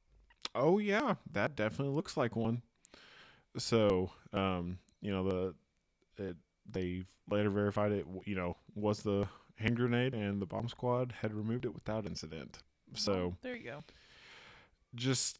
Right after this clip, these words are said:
Speaker 1: you know, good old Florida man bringing a, bringing the explosiveness to a Taco Bell.
Speaker 2: <laughs> Wow.
Speaker 1: In more than one ways, probably.
Speaker 2: Well, there you go.
Speaker 1: That's
Speaker 2: Florida man for ya.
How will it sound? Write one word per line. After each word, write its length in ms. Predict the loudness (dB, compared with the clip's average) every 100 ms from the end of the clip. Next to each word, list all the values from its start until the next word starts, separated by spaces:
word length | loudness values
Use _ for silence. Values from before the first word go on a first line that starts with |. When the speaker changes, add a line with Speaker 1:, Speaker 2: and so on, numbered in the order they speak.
| -10
Speaker 1:
you 200 | 0 2
know, 420 | 6 6 6 6 2 0
good 180 | 2 6
old 460 | 6 8 8 6 2 -6 -18 -20 -16
Florida 380 | -2 2 4 4
man 240 | 2 0
bringing 360 | 0 0 2 0
a, 260 | 0 -2 -4 _ _ _ -20 -20 _ _ _ _ _ _ _
bringing 360 | -8 -2 0 0
the 100 | 0
explosiveness 720 | -2 -4 -2 -2 -2 -2 -4
to 160 | -6 -8 -6 -8
a 60 |
Taco 360 | -2 -2 -2 -4
Bell. 280 | -6 -8 -10 -14 -12 -10 -10 -10 -6
Speaker 2:
<laughs> 100 | -6 -8 -14
Wow. 360 | -8 -8 -6 -12 -10
Speaker 1:
In 140 | -4 -2
more 180 | 0
than 160 | 0 0
one 200 | 0 -2
ways, 180 | -4 -8
probably. 380 | -10 -10 -12 -16 -16 -20 -20 -20 -16 -12 -12 -14 -18 -20 -20 -8
Speaker 2:
Well, 320 | -2 0 -2 -6 2
there 160 | 6
you 60 | 8
go. 380 | 8 6 4 0 0
Speaker 1:
That's 520 | 0 2 -2 -4 -8 -12 -18 -20 -20 -16 -14 -12
Speaker 2:
Florida 580 | -10 -2 4 6 6 4
man 260 | 2 -2 -2
for 180 | 0 2
ya. 220 | 2 0